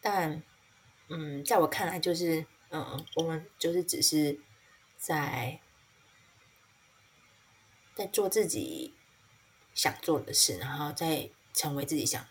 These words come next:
成为的自己。那这个，这个词就是“女同志多样性”这个词对我而言的话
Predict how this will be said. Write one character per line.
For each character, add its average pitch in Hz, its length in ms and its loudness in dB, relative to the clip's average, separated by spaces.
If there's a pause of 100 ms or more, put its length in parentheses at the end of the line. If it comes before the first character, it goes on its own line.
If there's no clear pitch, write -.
成 110 220 0
为 113 80 -4
的 - 100 -4
自 135 220 -4
己。 104 260 -4 (920)
那 147 580 -2 (260)
这 190 180 -2
个， 143 760 0 (1400)
这 - 120 0
个 214 100 8
词 - 280 10
就 165 100 2
是 160 220 2
“女 139 160 0
同 156 200 0
志 156 120 6
多 156 140 6
样 143 160 2
性” 151 180 0
这 151 100 2
个 151 80 6
词 - 260 6
对 165 140 6
我 139 220 6
而 117 160 0
言 95 400 -6
的 113 160 -6
话 - 440 4